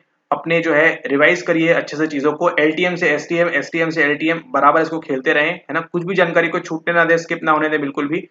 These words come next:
और सारे के सारे पेपर लगाइए, ठीक है। आप ये खुद देखिए, आप खुद देखिए, आप सोच रहे हैं कि मैं पास करूंगी या नहीं करूंगी, आप खुद देखिए, कोई भी पेपर उठाइए ये वीडियो खत्म होने के बाद अपना, ठीक है, कोई भी पेपर उठाइए अपना पी-, पी-, पीवाईक्यू, एक से लेके सौ तक लगाइए, आप देखिए पचास साठ पे आप लटके रहेंगे।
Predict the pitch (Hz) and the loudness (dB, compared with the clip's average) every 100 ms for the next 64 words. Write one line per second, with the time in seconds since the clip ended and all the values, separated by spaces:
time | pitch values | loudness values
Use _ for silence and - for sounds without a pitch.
0 | _ _ _ - 170 - 160 180 - 156 | _ _ _ 2 2 4 2 2 0 2
1 | 156 151 156 120 113 107 - _ - 127 | 2 0 0 0 -4 -8 -14 _ -8 -4
2 | 196 - _ _ - 165 175 190 175 - | -4 -4 _ _ 0 0 2 -4 -8 -6
3 | 180 190 170 180 180 160 160 160 175 160 | 2 2 2 0 2 4 2 0 -4 -2
4 | 156 165 - 151 156 - 147 151 151 160 | -2 0 2 2 0 -8 -6 -2 -4 -2
5 | 151 147 139 139 139 160 170 165 151 151 | -4 2 2 2 -4 -2 0 2 2 0
6 | 139 143 160 - 147 - 190 160 143 139 | 0 -2 -2 0 0 0 -4 -2 -2 -4
7 | 165 - _ _ 160 175 208 196 185 170 | -4 -8 _ _ 0 2 4 4 4 2
8 | 160 156 165 160 147 156 151 147 143 139 | 2 2 2 0 0 0 -2 -2 -4 -2
9 | 135 139 135 - 170 - _ - 127 151 | 2 2 0 -2 -4 -4 _ -10 -6 -4
10 | 170 170 208 170 170 156 147 147 147 151 | -2 0 0 2 2 2 0 0 0 -2
11 | 151 143 135 139 135 143 135 131 170 190 | -4 -6 -6 -6 -2 0 0 0 -4 -6
12 | _ _ - 180 196 196 185 180 180 170 | _ _ -2 2 2 2 0 0 2 2
13 | 175 156 151 151 170 143 147 156 160 180 | 2 2 2 2 2 2 2 0 -2 -2
14 | 175 151 156 160 - 147 - 156 147 135 | 0 4 4 4 2 0 2 0 0 -2
15 | 143 131 120 113 | -2 -2 -6 -12